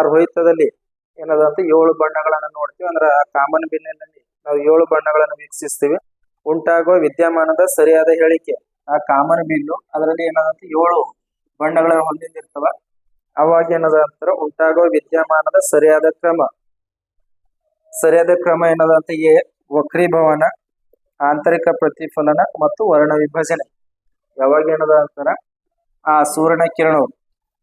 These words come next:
ಮಳೆ ನಿಂತ ನಂತರ ಆಕಾಶದಲ್ಲಿ ಏನದ ಅಂತಾರ ಕಾಮನ ಬಿಲ್ಲನ್ನು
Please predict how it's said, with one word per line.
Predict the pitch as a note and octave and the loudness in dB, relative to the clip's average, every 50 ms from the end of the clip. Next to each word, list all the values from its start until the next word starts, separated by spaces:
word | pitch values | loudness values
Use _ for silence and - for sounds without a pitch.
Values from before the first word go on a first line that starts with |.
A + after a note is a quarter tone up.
| _ _ _ _ _ _ _ _ _ _ _ | _ _ _ _ _ _ _ _ _ _ _
ಮಳೆ | C#3+ D3 D3+ D#3+ E3 E3 | -4 -2 0 2 2 2
ನಿಂತ | E3 D#3+ E3 - - E3 D#3+ D#3+ | 2 0 -2 -2 -4 -4 -2 -2
ನಂತರ | D#3 D3+ D3 - D3 D3 F#3 G3 - - C3+ | -4 -4 -2 -2 0 0 0 -2 -2 -2 -4
ಆಕಾಶದಲ್ಲಿ | C3 - - D#3+ D#3+ D#3+ - E3 D#3+ D#3+ D#3+ D#3+ | -2 0 0 0 0 0 0 0 0 2 2 0
ಏನದ | D#3+ D#3+ D3+ D#3 D#3 D3+ | -2 -2 -2 0 0 0
ಅಂತಾರ | - - D#3+ D#3+ D#3+ - D3 | -2 -6 -10 -12 -8 -2 0
ಕಾಮನ | C#3 C#3+ C#3 D3+ D#3+ D#3+ D#3 | 0 0 0 -2 -4 -6 -10
ಬಿಲ್ಲನ್ನು | D#3 D#3 D#3 D#3 D#3 | -12 -6 -4 -4 -4